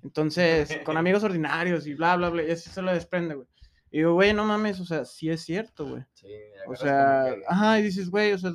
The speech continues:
Speaker 1: tampoco necesito como este tipo de cosas, más bien necesito ir a mi paso, a lo que a mí me llama y a lo que a mí me gusta
Speaker 2: Exacto.
Speaker 1: para seguir como más adelante".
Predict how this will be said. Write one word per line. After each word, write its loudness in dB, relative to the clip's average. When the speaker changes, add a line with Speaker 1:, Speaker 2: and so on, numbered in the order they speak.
Speaker 1:
tampoco -4
necesito -4
como -6
este -12
tipo -6
de -2
cosas, -4
más 0
bien -2
necesito -8
ir -2
a 0
mi -4
paso, -2
a -2
lo -4
que -14
a -10
mí -6
me 0
llama 0
y -6
a -6
lo -10
que -10
a -10
mí -6
me -2
gusta -8
Speaker 2:
Exacto. -16
Speaker 1:
para 2
seguir -8
como -8
más -10
adelante". -4